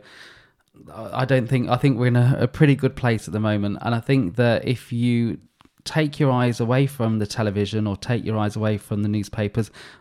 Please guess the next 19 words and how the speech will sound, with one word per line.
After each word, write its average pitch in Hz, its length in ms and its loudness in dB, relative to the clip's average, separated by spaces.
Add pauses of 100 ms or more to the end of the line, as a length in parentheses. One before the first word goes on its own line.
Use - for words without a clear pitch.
(120)
I 131 100 6
look 135 240 4
at 127 140 2
it 113 160 0
because 117 300 -4
I 110 60 -2
have 104 180 -4
an 110 80 -2
interest 117 640 0
in 110 220 -6
terms 107 420 -2
of 104 260 -2
what 107 280 -4
I'm 104 100 0
gonna 101 160 -2
talk 110 300 -4
about 101 240 -2
and 110 220 -2
where 120 320 4